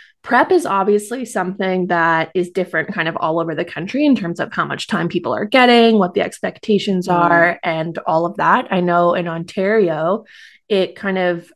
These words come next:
Speaker 1: on average is, like, forty minutes a day. And then once during the week, you might get a double prep,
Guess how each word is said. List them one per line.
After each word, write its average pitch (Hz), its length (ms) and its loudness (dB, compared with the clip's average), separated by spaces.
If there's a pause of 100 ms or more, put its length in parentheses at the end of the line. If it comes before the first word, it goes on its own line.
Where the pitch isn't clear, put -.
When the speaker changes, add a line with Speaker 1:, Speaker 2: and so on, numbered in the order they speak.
Speaker 1:
on 190 200 -2
average 170 540 0
is, 170 160 -6
like, 160 220 -8
forty 196 340 2
minutes 175 340 -2
a 175 60 -4
day. 165 480 2
And 180 160 -2
then 170 240 -4 (140)
once 214 640 4
during 185 320 -2
the 175 80 0
week, 160 300 -8
you 165 80 -4
might 143 160 -4
get 156 100 0
a 151 80 0
double 151 280 -4
prep, - 340 -8